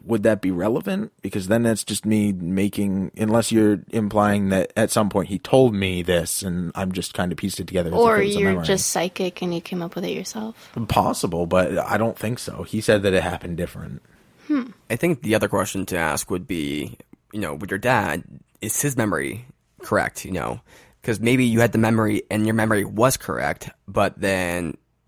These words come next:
Speaker 3: you know, he, he doesn't remember it himself, and then so he says, "No, no, Steve, that, that's not true at all."
Speaker 1: There's also the option that he's lying.
Speaker 3: Yeah, that's also that one as well.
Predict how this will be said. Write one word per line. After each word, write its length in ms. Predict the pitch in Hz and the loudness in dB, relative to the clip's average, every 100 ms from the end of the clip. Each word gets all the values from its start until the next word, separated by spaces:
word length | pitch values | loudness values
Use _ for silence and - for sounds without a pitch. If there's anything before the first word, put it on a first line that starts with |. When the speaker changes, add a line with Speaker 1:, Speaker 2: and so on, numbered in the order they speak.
| _ | _
Speaker 3:
you 60 | 107 | -2
know, 120 | 98 | -2
he, 100 | 104 | -4
he 220 | 80 107 107 | -6 -4 -2
doesn't 200 | 107 82 | -2 0
remember 340 | 101 202 208 | 0 2 0
it 40 | |
himself, 640 | 104 92 151 117 120 - - - | 0 0 4 4 2 -2 -18 -6
and 240 | 95 104 | -2 0
then 260 | 107 110 107 | 0 0 -4
so 180 | - 104 | -4 -4
he 80 | |
says, 180 | 110 107 | -2 -2
"No, 420 | 113 82 117 123 - | -2 -2 -2 -2 -2
no, 160 | 127 | -2
Steve, 300 | 110 76 69 | -2 -4 -4
that, 140 | 71 87 | -4 -2
that's 200 | 92 98 | -2 -2
not 140 | 98 | -2
true 160 | - 104 | 2 2
at 40 | |
all." 280 | 107 92 104 - | 2 0 -4 -2
Speaker 1:
There's 280 | 98 90 | 0 4
also 280 | 98 101 95 | 4 4 2
the 140 | 92 90 | 4 6
option 320 | 90 - 90 | 4 2 0
that 140 | 80 | 0
he's 140 | 78 78 | -4 -2
lying. 380 | 82 78 95 101 | -2 -2 -4 -4
Speaker 3:
Yeah, 120 | 82 | -4
that's 240 | 92 101 | -4 -6
also 300 | - 101 95 104 | -2 -2 -2 -4
that 140 | 87 | -4
one 80 | 80 | -4
as 100 | 104 | -6
well. 240 | 69 - | -6 -6